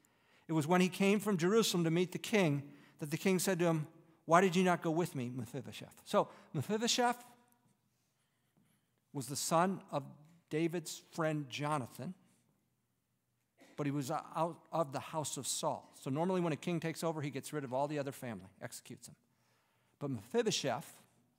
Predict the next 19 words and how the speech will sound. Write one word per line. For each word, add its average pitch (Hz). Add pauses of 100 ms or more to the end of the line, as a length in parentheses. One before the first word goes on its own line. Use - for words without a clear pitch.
(460)
he 151
showed 135
great 143
mercy. 127 (420)
He -
said, 143
"You'll 131
be 131
a 123
part 147
of 135
my 127
house, 139
you'll 135
even 139
eat 139
at 92
my 107
table." -